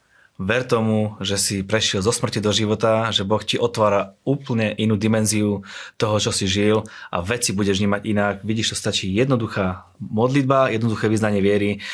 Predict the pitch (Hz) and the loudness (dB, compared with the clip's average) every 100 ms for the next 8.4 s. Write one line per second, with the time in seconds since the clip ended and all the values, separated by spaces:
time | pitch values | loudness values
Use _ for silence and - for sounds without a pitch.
0 | - - 101 104 101 104 101 98 98 95 | -8 -6 -2 0 2 0 0 2 2 2
1 | 90 101 113 117 98 107 101 101 98 95 | -2 -2 -2 -2 -2 -2 0 -2 -2 0
2 | 107 110 113 113 117 - - - - - | 0 2 0 0 -2 -6 -14 -14 -8 -2
3 | 95 95 98 95 - 117 113 104 101 98 | 2 2 2 0 -2 0 2 2 2 2
4 | 98 98 98 95 101 95 104 98 98 95 | 0 2 0 0 -2 -2 -2 0 0 0
5 | - 95 92 92 92 107 98 95 92 101 | -2 -4 -4 -6 -2 0 2 0 -2 -6
6 | 95 92 107 - - 90 90 90 95 95 | -2 0 0 0 -4 -4 -4 -2 0 0
7 | 95 92 92 98 92 92 95 95 98 98 | 0 -2 -4 -6 -4 -6 -4 0 0 0
8 | 92 98 98 | -2 0 0